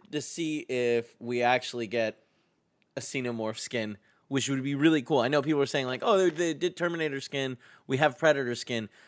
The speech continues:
but, like, again, those are all humanoid shape skins. Like, a Xenomorph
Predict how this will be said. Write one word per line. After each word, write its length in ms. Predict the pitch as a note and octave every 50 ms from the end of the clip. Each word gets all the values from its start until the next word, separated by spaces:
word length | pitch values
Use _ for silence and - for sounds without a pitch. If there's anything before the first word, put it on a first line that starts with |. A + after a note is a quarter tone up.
| _ _ -
but, 100 | D3+ C3+
like, 160 | C#3+ C#3 C3
again, 320 | C#3+ C3+ F3 E3+ C#3+ A#2
those 200 | G#2+ C3+ D3+ D3
are 60 | E3 E3+
all 180 | F3 F3+ E3+
humanoid 680 | C#3 - E3+ F3 E3 D#3+ E3 D3+ C#3+ C3 B2 A2 - _ _ _ _
shape 380 | - - - C#3 A2 G2+ - _ _ _
skins. 580 | - - - - B2+ G#2+ G#2 - - - - - _ _ _ _
Like, 220 | - A#2+ A#2+ - - - _ - - - -
a 60 | B2+
Xenomorph 260 | B2+ C3+ E3+ F#3 F#3